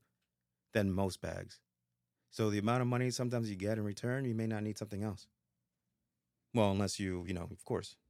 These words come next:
most of us will have more than one. We don't have just one pair of sneakers, right? Or shoes or whatever it is, or handbags or jackets. But go for it. Write it down.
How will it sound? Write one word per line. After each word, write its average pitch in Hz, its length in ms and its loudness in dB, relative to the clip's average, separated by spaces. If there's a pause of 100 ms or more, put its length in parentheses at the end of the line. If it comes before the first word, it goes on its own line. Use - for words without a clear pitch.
(160)
most 151 200 4
of 104 80 2
us 90 80 -2
will 95 100 -4
have 92 220 -2
more 95 180 2
than 90 120 -2
one. 113 260 2
We 107 80 4
don't 123 180 2
have 107 140 2
just - 140 -8
one 101 140 -2
pair 107 160 0
of 90 80 -4
sneakers, 110 320 -2
right? 90 180 0
Or - 40 -10
shoes 107 360 -2
or 104 60 -2
whatever 98 260 -2
it 98 60 0
is, 101 200 0
or - 160 -12
handbags 95 640 -4
or 87 260 -10 (920)
jackets. 87 480 2 (1900)
But 113 100 -6
go 139 180 2
for 147 240 2
it. 101 100 -4 (200)
Write 135 220 2
it 156 80 -4
down. 175 420 0